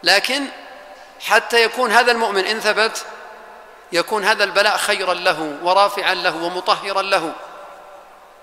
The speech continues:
وأما غير المؤمن أو الذي جاف الإيمان والعياذ بالله فيكون امتحن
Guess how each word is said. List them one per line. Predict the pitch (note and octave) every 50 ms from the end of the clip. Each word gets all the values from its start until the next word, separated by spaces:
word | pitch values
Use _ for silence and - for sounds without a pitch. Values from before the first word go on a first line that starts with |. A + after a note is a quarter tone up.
| - - _ _ - - _ _ _ _ _ _ _ _ _ _ _ _ _ _ _ _ _ _ _ -
وأما | D#3 E3+ G#3+ C4+ D4+ D#4 B3+ A3+ G#3 F#3+
غير | F#3+ A#3 B3+ C4 A#3+ G#3+ G3+ F3+ E3+ F3+ F3+ F#3
المؤمن | F3+ E3+ F#3+ G3+ F3 E3 E3 D#3 F3
أو | G#3 A3 A3+
الذي | G#3+ G#3 F#3+ G3+ F#3+
جاف | - A#3 G#3+ G#3+ F#3+ - G3
الإيمان | F#3 F3+ - F#3+ F#3 F3+ F3+ F#3 F#3+ F#3+
والعياذ | E3+ E3 D#3 E3+ E3+ D#3+ D#3
بالله | D3 D3+ D3+ F3 G#3
فيكون | G#3+ C#4 D4 C#4+ C#4 - C#4+ C#4+ C#4 A#3+ - - - - - - - - -
امتحن | B3 B3 - D4 C#4+ - A3+ B3 C#4 C#4+ B3+